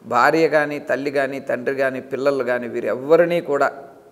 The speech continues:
అందరిని అధిగమించి ఆ వ్యసనానికి లోనై ఉండేటటువంటి వారు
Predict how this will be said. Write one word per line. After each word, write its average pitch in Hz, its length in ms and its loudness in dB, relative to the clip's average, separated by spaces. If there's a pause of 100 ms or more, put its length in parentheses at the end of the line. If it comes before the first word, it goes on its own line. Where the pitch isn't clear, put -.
(840)
అందరిని 151 400 0
అధిగమించి 151 920 -2
ఆ 123 100 2
వ్యసనానికి 143 720 -2
లోనై 139 560 0 (180)
ఉండేటటువంటి 131 720 -2
వారు 139 520 2